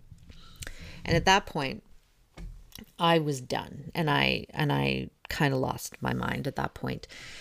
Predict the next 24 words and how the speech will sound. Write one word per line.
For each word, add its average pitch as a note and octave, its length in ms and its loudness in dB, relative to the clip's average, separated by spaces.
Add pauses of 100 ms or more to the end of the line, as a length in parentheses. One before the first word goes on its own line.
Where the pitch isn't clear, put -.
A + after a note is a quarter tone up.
(400)
And D3 640 4 (360)
I E3 80 4 (200)
burst D3+ 440 4
into C3 200 0
tears - 640 -4
and D#3 140 4
I C#3 520 4
started C3 440 2
to B2 380 -2 (460)
ugly C#3 320 2
cry. - 420 -2 (300)
<laughs> - 320 2
There G3 260 6
was E3 140 6
no F3 120 8
name D3+ 320 6
for C#3 180 4
it - 80 0
twenty-one C#3 340 0
years C3 220 -2
ago, - 200 -2
but C3+ 140 0
it C3 80 2
was C#3 260 2